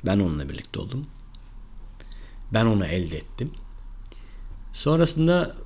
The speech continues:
"Senin ispatın var mı?" diyor. "Aynı şeyi tekrar yaparsanız," diyor, "benim menim çıkacaktır," diyor.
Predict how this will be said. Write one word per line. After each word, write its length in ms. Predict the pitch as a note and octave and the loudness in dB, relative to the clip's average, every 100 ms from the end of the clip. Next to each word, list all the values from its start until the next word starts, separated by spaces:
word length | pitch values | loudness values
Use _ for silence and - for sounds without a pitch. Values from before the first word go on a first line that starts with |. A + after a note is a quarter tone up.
| - | -8
"Senin 340 | - C#3 F3+ | 6 10 10
ispatın 520 | D#3 - A2 G2+ G2 | 8 6 2 4 2
var 100 | F#2+ | -2
mı?" 140 | D#2+ G2 | 0 0
diyor. 160 | D3+ | 2
"Aynı 240 | F3 F#3 F3+ | 6 8 8
şeyi 200 | - E3 | 8 6
tekrar 300 | D#3+ D#3 D3+ | 6 8 8
yaparsanız," 580 | D3 D3 D#3+ B2+ A2 A2+ | 8 8 4 6 4 6
diyor, 140 | C#3+ | 8
"benim 220 | C#3 C3 | 10 10
menim 220 | B2+ B2 | 8 8
çıkacaktır," 600 | A#2 - A#2 A2+ - E2 | 4 4 2 2 0 -6
diyor. 140 | D#2+ | -6